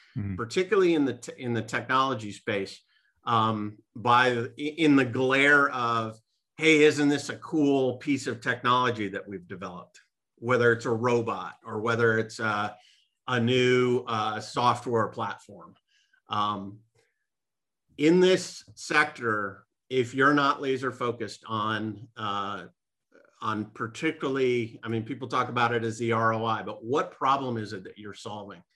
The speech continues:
Speaker 2: Um, and you asked about differences and similarities. I suppose this is, this is a similarity, but it's even more important in this sector,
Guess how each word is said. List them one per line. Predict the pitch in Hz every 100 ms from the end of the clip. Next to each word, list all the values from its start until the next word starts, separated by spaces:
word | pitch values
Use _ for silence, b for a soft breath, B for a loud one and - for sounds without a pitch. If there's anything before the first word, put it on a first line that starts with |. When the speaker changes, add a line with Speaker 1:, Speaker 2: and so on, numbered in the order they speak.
| _ _ _ -
Speaker 2:
Um, | 104 101 101 95 104 - -
and | 113 110 113 110 110
you | 127 147
asked | 139 -
about | 131 127 117
differences | 139 151 123 127 127 120 107 - -
and | 113 107 104
similarities. | - 123 113 123 127 113 104 92 -
I | 127
suppose | - 117 117 190 143
this | 127 -
is, | 117 - - - -
this | 113 117
is | 117 101
a |
similarity, | 98 123 113 107 107 110 101 107 b b b b b b _ -
but | 127
it's | 117
even | 156 160 160
more | 151 147 147
important | 135 107 110 110
in | 104 107
this | 110 -
sector, | 113 113 - 101 -